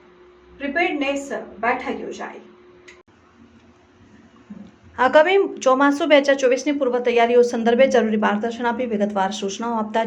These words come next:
જિલ્લા કલેક્ટર શ્રી કે સી સંપત. ભયજનક બની શકે તેવા જર્જરિત મકાનો,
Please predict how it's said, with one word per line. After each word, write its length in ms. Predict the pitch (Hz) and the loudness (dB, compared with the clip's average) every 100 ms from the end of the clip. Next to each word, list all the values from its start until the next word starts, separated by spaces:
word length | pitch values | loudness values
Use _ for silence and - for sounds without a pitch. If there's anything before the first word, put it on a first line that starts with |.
| 226 | -2
જિલ્લા 160 | 196 196 | -4 -4
કલેક્ટર 340 | 175 185 247 240 | -6 -2 -2 -2
શ્રી 120 | 285 277 | -4 -2
કે 80 | 220 208 | -4 -4
સી 100 | 190 | -8
સંપત. 500 | - 202 - - - - - - - - - - _ - | -4 -4 -4 -10 -14 -20 -20 -20 -20 -20 -20 -20 _ 0
ભયજનક 440 | 247 247 285 370 330 | 4 6 4 2 0
બની 240 | 320 330 | 0 -2
શકે 220 | 330 320 | -4 0
તેવા 180 | 302 285 269 | 0 2 0
જર્જરિત 360 | 233 240 240 226 | 0 0 0 -4
મકાનો, 320 | 226 233 | -4 -4